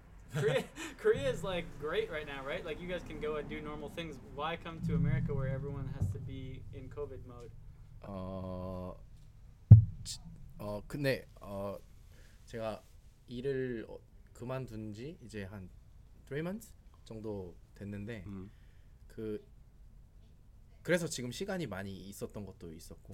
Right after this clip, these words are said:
Speaker 4: 음.
Speaker 3: 그리고 두 번째로는 뭐, 우리 엠씨 돌섬 그 관련된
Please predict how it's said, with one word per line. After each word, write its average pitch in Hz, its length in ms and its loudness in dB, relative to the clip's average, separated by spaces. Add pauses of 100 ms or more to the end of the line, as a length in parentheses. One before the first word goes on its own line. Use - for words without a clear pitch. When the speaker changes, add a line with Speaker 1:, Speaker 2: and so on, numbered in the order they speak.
Speaker 4:
음. 101 220 -10 (380)
Speaker 3:
그리고 98 220 -10
두 - 120 -12
번째로는 101 840 -8
뭐, 87 260 -12
우리 95 240 -12
엠씨 104 240 -10
돌섬 98 600 -8 (680)
그 104 200 -14
관련된 104 1120 -6